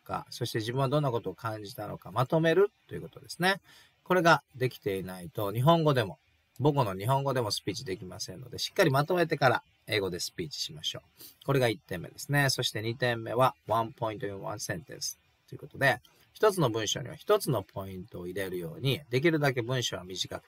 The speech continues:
ポイントは一つという原則を守ってスピーチすると、伝わりやすいスピーチになるんじゃないかなと思います。えー、このボタンを押して英語でスピーチする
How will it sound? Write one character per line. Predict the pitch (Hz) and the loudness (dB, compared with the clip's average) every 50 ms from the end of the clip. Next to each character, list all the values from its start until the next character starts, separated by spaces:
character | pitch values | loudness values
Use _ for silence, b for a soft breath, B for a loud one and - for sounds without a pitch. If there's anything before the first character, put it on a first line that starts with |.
| _ - | _ -2
ポ | - 120 123 | 0 0 0
イ | |
ン | 123 | 0
ト | - 120 | 0 -2
は | 113 | -2
一 | - - - 196 196 175 | -2 0 2 2 2 2
つ | - - 190 196 - _ _ _ _ _ _ _ | 4 2 2 2 2 _ _ _ _ _ _ _
と | - 90 | -8 -6
い | 82 82 | -6 -6
う | 80 | -4
原 | 107 104 110 107 | -2 -2 0 0
則 | - - 107 95 - - | -2 -2 -4 -6 -6 -6
を | 87 | -6
守 | 90 90 87 87 | -6 -8 -10 -12
っ | 85 | -14
て | - _ - | -12 _ -2
ス | - - - | -2 -2 2
ピ | - 117 | 0 0
ー | 104 | 0
チ | - 95 | 0 -2
す | - - 117 | -4 -2 -2
る | 120 - | -4 -2
と、 | - 170 165 160 B B B B B B - - | 2 2 4 2 B B B B B B -2 2
伝 | 131 113 | 4 4
わ | 110 104 | 4 4
り | 101 | 2
や | 92 87 85 | 0 0 0
す | - - - 76 | -2 -2 -2 -6
い | - - _ | -8 -10 _
ス | - - | -12 -10
ピ | - - 95 | -4 -4 -4
ー | 82 | -4
チ | - - | -4 -8
に | 120 76 | -10 -8
な | 82 85 | -8 -6
る | 80 76 | -6 -8
ん | 73 | -8
じ | - | -8
ゃ | |
な | - 82 92 95 | -6 -6 -6 -4
い | 87 | -2
か | - | 2
な | 135 160 | 2 2
と | 156 - - _ _ _ _ | 2 0 -6 _ _ _ _
思 | 165 160 - | -12 -12 -12
い | |
ま | - - | -10 -8
す。 | - - - - _ _ - _ _ _ _ b b b b b b b b b b b _ - | -8 -8 -8 -10 _ _ -20 _ _ _ _ b b b b b b b b b b b _ 4
え | 170 165 | 4 6
ー、 | |
こ | 156 180 | 6 6
の | 180 180 | 6 6
ボ | 175 170 | 6 6
タ | 160 156 | 8 8
ン | 147 | 8
を | 147 | 8
押 | 135 | 6
し | - | 6
て | - 156 | 6 6
英 | 143 135 | 8 8
語 | 131 127 | 6 4
で | 127 120 | 2 2
ス | - - | 0 0
ピ | - 143 131 | 0 0 2
ー | 117 | 2
チ | - - - 98 | 0 -4 -8 -6
す | - - - 101 | -6 -6 -6 -6
る | 90 92 85 | -6 -6 -8